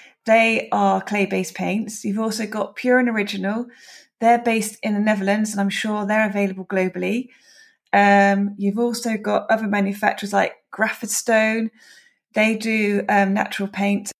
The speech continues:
So that there's a few paints, but just really, really check what is in that paint. You know, if you, if you have to pay a little bit more,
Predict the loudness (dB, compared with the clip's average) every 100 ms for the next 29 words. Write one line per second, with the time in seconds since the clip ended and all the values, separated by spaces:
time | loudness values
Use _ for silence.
0 | _ -10 -2 2 4 4 2 -4 0 2
1 | 2 -2 -2 -2 -2 -6 -6 -4 -2 -2
2 | -2 -4 -6 -2 2 2 2 0 -4 -12
3 | _ -2 2 4 2 -2 -2 -2 -2 -2
4 | -2 -2 0 0 0 -4 -4 -4 -6 _
5 | _ -4 -2 0 -2 -2 -4 -4 -4 -2
6 | -2 -2 -2 -6 -6 -2 0 0 -2 -2
7 | 0 0 0